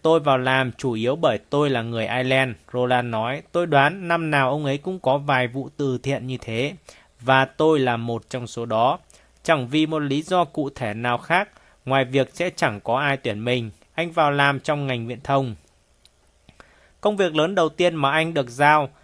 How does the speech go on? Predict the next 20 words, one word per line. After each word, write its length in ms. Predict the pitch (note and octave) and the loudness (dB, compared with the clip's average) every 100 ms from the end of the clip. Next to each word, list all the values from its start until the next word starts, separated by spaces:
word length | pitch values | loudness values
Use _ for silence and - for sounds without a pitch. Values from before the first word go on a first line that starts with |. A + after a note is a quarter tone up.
| _ _ - | _ _ -2
là 300 | C#3 C#3+ C#3 | 4 4 4
đảm 340 | C3+ A2 A2+ | 2 0 0
bảo 260 | A#2+ G2+ A2 | 0 0 -2
tám 340 | - B2 E3 | 0 0 0
nghìn 240 | F3+ C3+ | -4 -4
chiếc 280 | A2+ E3 F3+ | -4 -6 -4
máy 180 | C#3 C3+ | -4 -2
nhắn 220 | C3+ C3 D3 | -4 -6 -4
tin 320 | E3 E3 C3+ G2 _ | 0 0 -2 -10 _
mới 340 | B2 B2 C#3+ G3 | -2 0 0 0
mà 460 | D3+ C3+ B2+ C#3 | -2 0 0 -4
M 80 | C#3+ | -6
C 200 | - - | -8 -6
E 400 | D3 C#3+ D3 B2 - _ _ - | -2 0 0 -2 -8 _ _ 0
đã 200 | D#3 F#3 | 2 2
bán 320 | D3+ C3 D#3+ | 2 2 2
cho 180 | - E3 | 0 0
một 240 | C#3+ C3 | 0 -4
hãng 240 | - D#3 E3+ | -4 -6 -2
lớn 460 | C3+ B2+ C#3 G#3 | 0 0 0 -6